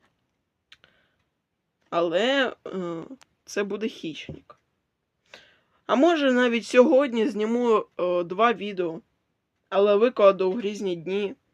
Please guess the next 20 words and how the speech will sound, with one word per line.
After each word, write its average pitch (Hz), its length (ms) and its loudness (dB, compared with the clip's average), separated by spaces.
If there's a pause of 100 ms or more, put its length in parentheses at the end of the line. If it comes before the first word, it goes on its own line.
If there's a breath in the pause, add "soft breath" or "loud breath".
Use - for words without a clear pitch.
Ну, 302 160 -2
коротше, 214 440 2
ребят. 170 340 -12 (1500 soft breath)
Е, 185 300 -6 (640)
я 247 520 0
зніму 208 400 -2
вам 196 200 0
сьогодні 175 300 -4
відосики. 277 600 4 (1300)
Може, 247 380 8
сьогодні 226 420 0
буде 196 380 4
для 175 180 -4
вас 202 180 0
щастя, 254 520 -2
зніму 196 380 -4
два 196 260 -2
відосика 190 500 -6
в 170 80 -8
одному. 175 440 -10